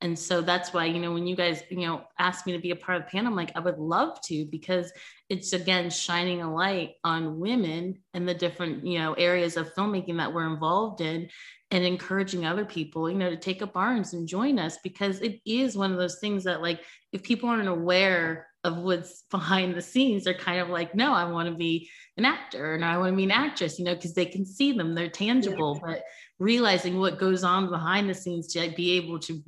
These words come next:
Speaker 1: watch a movie and to be, you know, <laughs> and to be immersed into a movie is one of those things that's kind of awakening people and being like, "Oh, I, you know, I could be into that." Um, and I think that's kind of the way to do it, is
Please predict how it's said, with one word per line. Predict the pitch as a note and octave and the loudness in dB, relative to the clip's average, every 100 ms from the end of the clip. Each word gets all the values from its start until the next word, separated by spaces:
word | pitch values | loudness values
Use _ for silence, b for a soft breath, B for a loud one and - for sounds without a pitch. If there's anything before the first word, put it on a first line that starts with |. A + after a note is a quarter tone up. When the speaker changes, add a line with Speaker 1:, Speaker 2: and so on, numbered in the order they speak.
| D3+ | 0
Speaker 1:
watch | E3 F#3 G#3 F#3 | 4 4 4 -2
a | |
movie | D#3+ D3+ C#3+ C#3 C3+ | -2 -2 -2 -2 -4
and | E3 | -4
to | D3+ | -6
be, | D3+ E3 | -6 -2
you | F3+ | -2
know, | E3 D#3 | 0 0
<laughs> | - - | -2 4
and | C#4+ | 4
to | C4 E4 A#3 | 6 6 6
be | B3 A#3+ | 4 4
immersed | G#3 G#3 A3 G#3+ A#3+ - | 4 4 4 4 2 0
into | F#3+ F#3+ F#3+ E3 E3 B B B - | -4 0 2 2 0 B B B 4
a | F#3 | 4
movie | F#3 F3+ E3 D#3+ | 6 4 4 2
is | - E3+ | 2 0
one | F#3 | 2
of | F3 | 2
those | D#3+ | 0
things | D#3+ E3+ | -2 -2
that's | E3 D#3+ | -2 -4
kind | - F3+ | -4 -2
of | E3 | -2
awakening | D#3 E3 E3+ E3 D#3 | 0 0 0 -2 -4
people | D3+ D3 D3+ | -4 -4 -2
and | D3+ | -2
being | D#3 D#3 | -2 -2
like, | D#3 - | -4 -4
"Oh, | D#4 F#4+ G3+ | -2 2 4
I, | C3+ F#3 | 4 2
you | G#3 | 0
know, | F#3+ - | 0 2
I | D3+ | 0
could | - D#4 | 0 -2
be | F#3 C#3 | 0 0
into | C#3+ C#3+ D3 | -2 -4 -6
that." | C#3+ F#3+ G#3 B B B B - | -2 0 -2 B B B B 4
Um, | F3 E3+ | 4 6
and | F3 | 4
I | E3+ | 2
think | E3+ G3+ F#3+ | 0 -4 -4
that's | - F3 - | -2 -2 -4
kind | - F#3+ G#3 | -4 -2 0
of | F#3+ | -2
the | F3 | -2
way | E3 E3+ E3+ | -2 0 0
to | E3 D#3+ | -4 -10
do | D3 F#3 A#3 A3+ | -6 -4 0 0
it, | E3 | 0
is | D#3+ D#3+ | -2 -4